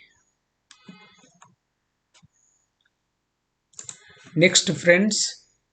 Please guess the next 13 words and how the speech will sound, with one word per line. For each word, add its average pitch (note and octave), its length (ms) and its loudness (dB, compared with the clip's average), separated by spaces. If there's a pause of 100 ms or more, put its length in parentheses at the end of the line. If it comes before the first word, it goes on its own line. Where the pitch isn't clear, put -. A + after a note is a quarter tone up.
(440)
ఎలా G3 180 8
ఉంది F#3 300 6
రెడ్? E3 480 4 (480)
<laughs> - 520 -4 (1400)
క్లటర్ F#3 680 2
ఫ్రీ. F3+ 560 2 (560)
క్లటర్ G#3 440 4
అంటే A#3 440 4 (160)
చెత్త. G3+ 320 2 (340)
మీ F#3+ 520 4 (2250)
పర్సులో F3+ 800 4 (2250)
బస్ E3 220 4
టికెట్లు, D#3+ 540 2